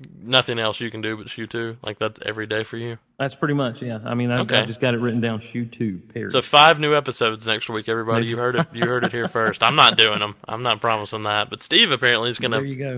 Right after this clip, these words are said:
Speaker 2: go.
Speaker 1: get five episodes done. I don't know who he's gonna do 'em with.
Speaker 2: Man, it's just me.
Speaker 1: Just you.
Speaker 2: I'll do it. I'll,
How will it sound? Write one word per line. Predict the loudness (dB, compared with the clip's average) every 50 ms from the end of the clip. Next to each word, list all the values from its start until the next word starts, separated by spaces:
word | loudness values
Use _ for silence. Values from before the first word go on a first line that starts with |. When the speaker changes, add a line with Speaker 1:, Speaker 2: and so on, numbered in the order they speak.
| -8 -10 -12
Speaker 2:
go. | -14 -14
Speaker 1:
get | -6 0 0 0 0 2
five | 2 2 2 2 2
episodes | 0 -2 -2 -4 -4 -4 -4 -4 -4 -8
done. | _ -4 -2 -2 0 0
I | 0
don't | -2 0 0
know | 0
who | 0 0
he's | -2 -2
gonna | -4 -6 -6
do | -2 0 0 0 0
'em | 0 -4
with. | -4 -4 -4 -6 -8 _ _ _ _ _ _ _ _ _ _
Speaker 2:
Man, | -4 -2 0 0
it's | -2 -4
just | -6 -8 -6
me. | -4 -4 -4 -6 -8 -10 -12 -16 _ _ _ _ _ -6
Speaker 1:
Just | -4 -2 -2 -2 0
you. | 2 2 2 2 0 -2 -10 _
Speaker 2:
I'll | -6 -4 -2
do | 0 0 0
it. | 2 4
I'll, | 4 4 2 0 -8